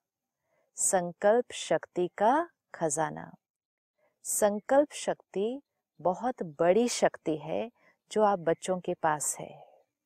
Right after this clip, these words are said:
भगवान हमें बताता है कि आप बच्चों के पास सबसे बड़ी जो शक्ति है, वो है आपकी थॉट पावर, श्रेष्ठ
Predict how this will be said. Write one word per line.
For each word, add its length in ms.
भगवान 460
हमें 220
बताता 440
है 340
कि 80
आप 160
बच्चों 400
के 120
पास 220
सबसे 380
बड़ी 240
जो 140
शक्ति 440
है, 240
वो 120
है 180
आपकी 540
थॉट 220
पावर, 580
श्रेष्ठ 680